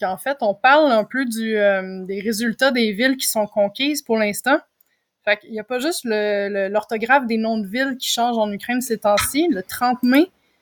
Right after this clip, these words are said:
euh, on a vu les pages de la ville de Kherson qui disparaître, en fait, maintenant. Faut savoir que Kherson est officiellement en occupation russe. Ça, c'est une pre-, première grande ville qui a été conquise. Puis tout le monde a perdu sa connexion avec,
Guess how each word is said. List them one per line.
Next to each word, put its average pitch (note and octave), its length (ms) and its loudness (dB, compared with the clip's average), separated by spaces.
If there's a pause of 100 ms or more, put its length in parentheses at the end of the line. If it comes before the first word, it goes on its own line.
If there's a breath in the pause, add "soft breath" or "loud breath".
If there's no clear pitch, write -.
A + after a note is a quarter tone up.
(220)
euh, G3 540 2 (140)
on G#3 160 0
a G#3 80 2
vu A3+ 180 0
les C#4+ 140 4
pages B3+ 280 4
de A#3+ 80 2
la G3+ 140 4
ville A#3 180 -4
de G#3 220 2 (120)
Kherson A#3+ 460 0 (240)
qui G#3 440 -6
disparaître, G#3 720 2
en F3+ 80 -10
fait, F3+ 240 -10
maintenant. E3+ 260 -20 (460)
Faut F#3+ 80 -10
savoir G#3+ 380 4
que G#3+ 300 2 (100)
Kherson A#3+ 380 0
est G#3 240 4
officiellement G#3+ 460 0
en G#3+ 60 0
occupation G3+ 640 0
russe. C4+ 360 0
Ça, A3 100 -2
c'est G#3 180 -4
une G3+ 280 -2 (160)
pre-, A3+ 220 0
première B3 280 2
grande G#3+ 220 2
ville A#3+ 140 0
qui A3+ 100 -2
a - 40 2
été F#3+ 160 -6
conquise. B3 560 -2 (520 loud breath)
Puis A#3+ 240 0
tout C#4+ 100 4
le C4 60 8
monde E4 160 8
a D#4+ 60 6
perdu A#3 260 2
sa C4 160 2
connexion A#3 480 0
avec, A3 300 0